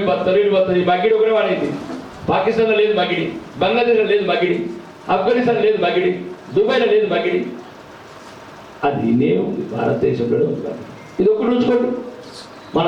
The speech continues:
తాతలు ఎక్కడ ఉంచారో మనం వాళ్ళ పిల్లలకి ఏమి ఉంచాలి కదా. కాబట్టి ధర్మం కూడా ముఖ్యం. ధర్మం పలచనైనప్పుడు ప్రతి ఒక్కరికి చులకన అవుతుంది. కుల వ్యవస్థను రెచ్చగొడుతున్నారు, కులాలుగా విడదీస్తున్నారు.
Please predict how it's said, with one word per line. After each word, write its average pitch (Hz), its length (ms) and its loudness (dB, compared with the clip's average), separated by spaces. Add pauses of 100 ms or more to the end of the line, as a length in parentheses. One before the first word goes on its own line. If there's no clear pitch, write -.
తాతలు 175 360 2
ఎక్కడ 165 160 0
ఉంచారో 160 320 2
మనం 190 160 2
వాళ్ళ 196 160 2
పిల్లలకి 214 340 2
ఏమి 202 120 0
ఉంచాలి 202 300 2
కదా. - 160 0 (1700)
కాబట్టి 123 280 -2 (100)
ధర్మం 151 340 0
కూడా - 220 4
ముఖ్యం. - 300 -6 (1120)
ధర్మం 143 340 2 (100)
పలచనైనప్పుడు 139 600 2
ప్రతి 120 200 0
ఒక్కరికి 123 260 -2
చులకన 117 280 0
అవుతుంది. 101 260 -2 (180)
కుల 147 120 4 (100)
వ్యవస్థను 147 460 2
రెచ్చగొడుతున్నారు, 120 640 2 (180)
కులాలుగా 156 480 2
విడదీస్తున్నారు. 120 640 0